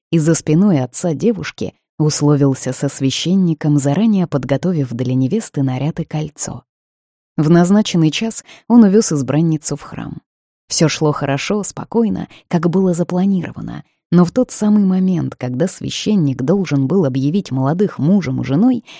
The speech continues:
и их губы почти соприкоснулись в поцелуе, в храм ворвался отец невесты и завопил, что было силы: «Батюшка,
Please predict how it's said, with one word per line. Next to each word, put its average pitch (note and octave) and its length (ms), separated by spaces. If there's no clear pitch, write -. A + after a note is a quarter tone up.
и G3 80
их G3+ 260
губы F3+ 300
почти - 440
соприкоснулись D#3+ 1040
в - 80
поцелуе, F#3+ 680
в - 60
храм F3+ 320
ворвался C#3 580
отец C#3 380
невесты C#3+ 520
и - 20
завопил, D3 540
что - 260
было E3+ 280
силы: - 500
«Батюшка, E3 840